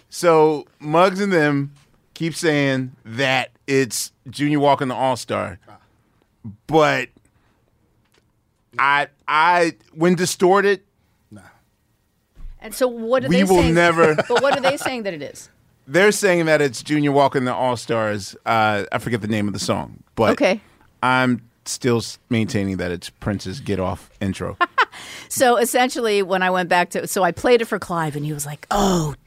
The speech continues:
Speaker 3: damn it." And when I went back to Muggs, I said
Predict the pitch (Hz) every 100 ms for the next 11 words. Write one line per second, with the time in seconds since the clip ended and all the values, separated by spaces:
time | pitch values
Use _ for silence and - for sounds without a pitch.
0 | _ - 147 165 - - - - _ -
1 | 190 190 185 185 226 226 214 202 208 233
2 | 180 175 160 - 175 156 151